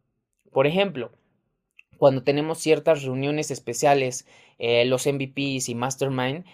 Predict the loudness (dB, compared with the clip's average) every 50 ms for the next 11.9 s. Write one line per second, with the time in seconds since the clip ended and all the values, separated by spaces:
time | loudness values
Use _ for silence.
0 | _ _ -4 -4 -4 -2 -2 -2 0 0 0 -2 -2 -6 -12 _ _ -12 -8 -4
1 | -4 -4 -4 -4 -6 -6 -6 -6 -6 -2 -2 0 0 0 -4 -6 -10 -14 _ _
2 | _ -4 -4 -2 -2 -4 -6 -8 0 2 4 4 4 4 2 0 0 -2 -2 -4
3 | -4 -4 -4 -6 -6 -6 -6 -4 -4 -6 -4 2 2 2 2 2 2 2 2 2
4 | 2 2 2 2 2 0 0 -2 -2 -2 -6 -8 -10 -16 _ _ -6 -6 -6 -4
5 | -4 0 2 2 2 2 0 -2 -4 -6 -2 0 4 4 4 4 2 0 -2 -4
6 | -4 -2 -2 -2 0 0 -2 -4 -4 -2 0 0 0 0 -2 -4 -4 -4 -4 -4
7 | -4 -4 -4 0 2 2 4 4 4 4 4 2 2 2 2 2 0 -2 -2 -2
8 | -2 0 0 0 2 2 2 0 0 -2 -4 -6 -6 -4 -4 -6 -6 -4 -6 -8
9 | -8 -10 -14 -18 -20 -20 -20 -20 -20 -20 _ _ -2 0 2 2 2 2 0 -4
10 | _ 2 2 2 2 2 4 4 6 6 6 6 6 4 4 -2 -6 -8 -8 -8
11 | -4 -4 -4 -2 -2 -4 -6 -2 0 2 2 2 2 0 -2 -2 -4 -10